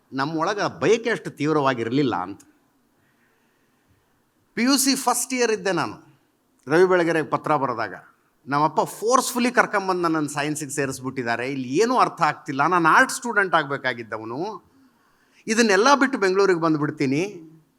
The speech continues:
ಅ-, ಅವರ, ಅವರ ಒಬ್ಬ ರಿಪೋರ್ಟರ್ ಹೆಸರು ಬರೆದಿದ್ದೆ, "ಆ ರಿಪೋರ್ಟರ್ನ ಪಿ ಎ ಆಗಿ ಕೆಲಸ ಮಾಡೋದಕ್ಕೆ ನನಗೊಂದು ಅವಕಾಶ ಮಾಡಿಕೊಡಿ ದಯವಿಟ್ಟು" ಅಂತ ಪತ್ರ ಬರೆದಿದ್ದೆ ನಾನು ಅವ್ರಿಗೆ.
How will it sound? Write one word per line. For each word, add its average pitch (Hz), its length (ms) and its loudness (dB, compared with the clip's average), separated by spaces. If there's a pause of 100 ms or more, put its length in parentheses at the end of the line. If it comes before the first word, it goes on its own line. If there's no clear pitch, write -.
(380)
ಅ-, 143 320 -4
ಅವರ, 175 220 4
ಅವರ 165 220 4
ಒಬ್ಬ 160 220 -6
ರಿಪೋರ್ಟರ್ 240 400 0
ಹೆಸರು 233 260 -2
ಬರೆದಿದ್ದೆ, 165 320 -2
"ಆ 165 240 4
ರಿಪೋರ್ಟರ್ನ 233 580 -4
ಪಿ 226 240 -10
ಎ 233 60 0
ಆಗಿ 220 240 0
ಕೆಲಸ 180 240 -6
ಮಾಡೋದಕ್ಕೆ 170 440 -4
ನನಗೊಂದು 139 320 -4
ಅವಕಾಶ 165 380 -4
ಮಾಡಿಕೊಡಿ 156 420 -4
ದಯವಿಟ್ಟು" 131 360 -6
ಅಂತ 165 140 -8
ಪತ್ರ 240 200 0
ಬರೆದಿದ್ದೆ 143 360 -6
ನಾನು 80 180 -20
ಅವ್ರಿಗೆ. - 380 -20